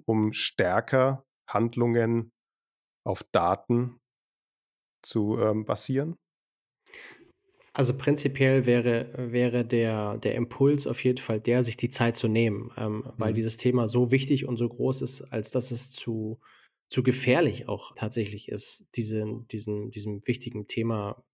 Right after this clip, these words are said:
Speaker 2: keinen Raum zu geben. Von daher würde ich gerade in, in, ich zum Beispiel in meiner Rolle als, als P O,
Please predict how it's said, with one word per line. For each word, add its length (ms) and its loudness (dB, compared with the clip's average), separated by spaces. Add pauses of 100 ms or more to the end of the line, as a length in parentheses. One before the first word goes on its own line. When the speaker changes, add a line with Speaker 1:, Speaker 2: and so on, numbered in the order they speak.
(200)
Speaker 2:
keinen 240 -4
Raum 260 -2
zu 140 -8
geben. 400 -4 (440)
Von 160 -4
daher 340 0
würde 180 4
ich 300 -2
gerade 400 2
in, 220 -2
in, 200 -8 (960)
ich 140 0
zum 100 2
Beispiel 220 0
in 60 -4
meiner 180 2
Rolle 220 0
als, 200 -6
als 240 -6
P 160 -4
O, 480 2